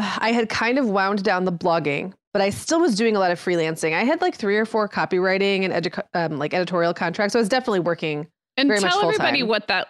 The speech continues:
Speaker 2: looked like, just if they're not from the blogging world. Like, you weren't <sighs> blogging as much at The Happiest Home personally,
Speaker 1: Right, but I was
Speaker 2: but you
Speaker 1: blogging
Speaker 2: were
Speaker 1: on
Speaker 2: being
Speaker 1: behalf of other
Speaker 2: Right.
Speaker 1: companies, and sometimes I was managing writers for their blogs, and just, like, I was working on a project for women, infants, and children where I was creating, like, online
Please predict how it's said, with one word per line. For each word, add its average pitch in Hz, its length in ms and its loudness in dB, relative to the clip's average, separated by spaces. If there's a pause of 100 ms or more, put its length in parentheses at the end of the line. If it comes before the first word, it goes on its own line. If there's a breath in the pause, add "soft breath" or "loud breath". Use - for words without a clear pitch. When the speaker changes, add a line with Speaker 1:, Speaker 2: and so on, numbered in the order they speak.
(120)
Speaker 2:
looked 180 280 -2
like, - 240 -2
just 262 200 0
if 311 120 -2
they're 220 140 0
not 202 220 0
from 190 200 -2
the 175 80 0
blogging 165 320 0
world. 156 220 0
Like, 190 220 -2
you 240 240 0
weren't 277 280 -2 (240 loud breath)
<sighs> - 260 -20
blogging 190 360 0
as 175 160 -2
much 175 240 -2 (160)
at 175 100 -6
The 175 60 -6
Happiest 165 460 -4
Home 196 360 0
personally, 190 520 2
Speaker 1:
Right, 170 40 0
but 226 100 2
I 226 80 2
was 226 160 0
Speaker 2:
but 202 240 2
you 214 60 2
Speaker 1:
blogging 202 40 2
Speaker 2:
were - 20 2
Speaker 1:
on 175 60 0
Speaker 2:
being 180 160 2
Speaker 1:
behalf 180 220 0
of 160 100 -2
other 160 300 0 (280)
Speaker 2:
Right. 214 140 0
Speaker 1:
companies, 175 280 0
and 175 100 0
sometimes 202 400 0
I 170 60 4
was 165 160 0
managing 160 460 0
writers 160 440 0
for 156 220 -2
their 160 160 2
blogs, 170 800 0
and 160 260 -2
just, - 240 -6
like, 147 220 0
I 165 100 0
was 165 240 -2
working 170 240 -2
on 180 80 -2
a - 40 -2
project 160 480 -2
for 147 280 -2
women, 160 260 -2
infants, 156 300 -6
and 147 80 -6
children 233 400 0
where 185 80 0
I 170 60 2
was 165 100 -2
creating, 165 380 0
like, 156 180 0
online 151 560 -2